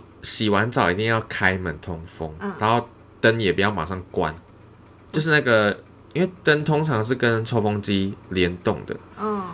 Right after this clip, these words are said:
Speaker 1: 就是你的那个抽风机也不要马上关，你要大概一个小时后再去关这样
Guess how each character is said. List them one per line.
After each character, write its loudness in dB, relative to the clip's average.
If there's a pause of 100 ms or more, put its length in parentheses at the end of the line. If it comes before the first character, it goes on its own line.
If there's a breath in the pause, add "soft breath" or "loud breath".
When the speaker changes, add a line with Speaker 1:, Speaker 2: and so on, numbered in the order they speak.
(100)
Speaker 1:
就 -2
是 2
你 2
的 2
那 0
个 2
抽 0
风 0
机 -2
也 2
不 0
要 2
马 -4
上 -6 (120)
关， -2
你 -4
要 2
大 -2
概 2 (380 loud breath)
一 0
个 4
小 0
时 -6
后 -2
再 0
去 -4 (160)
关 -6 (160)
这 -8
样 -6